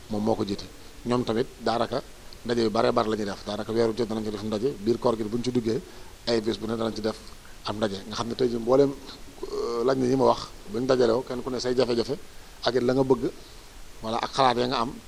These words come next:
ci jamono boobu da nga koy wax. Bu defee loolu lépp ñoom ñoo koy daje, tënk ko, nosewaat ko, su defee indiwaat ko ci lañ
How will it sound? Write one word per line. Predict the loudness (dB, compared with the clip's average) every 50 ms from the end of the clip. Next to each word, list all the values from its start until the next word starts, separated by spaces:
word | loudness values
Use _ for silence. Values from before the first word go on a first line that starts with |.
| -12 -8 -6
ci | -2 2
jamono | 2 4 4 4 6
boobu | 6 6 6 6
da | 2 0
nga | 0 0
koy | 2 2
wax. | 4 2 2 -2 -6 -2
Bu | 0 0
defee | 0 0 0
loolu | 0 2 0
lépp | 0 -2 -4
ñoom | -6 -4 -2
ñoo | -2 -2
koy | 0 0 0
daje, | 0 2 0 0 -2 -4 -10 -16 -16 -16 -16 -16 -16 -6 0
tënk | 0 2 2 2 0 0
ko, | -2 -2
nosewaat | -2 0 0 2 2 0 0 -2
ko, | -6 -10 -10 -12 -16 -16 -14 -8
su | -4 -2
defee | 0 0 2 0 0 2
indiwaat | 4 6 6 6 6
ko | 2 -2
ci | 0 0 0 -2 -2 -2
lañ | 2 2 4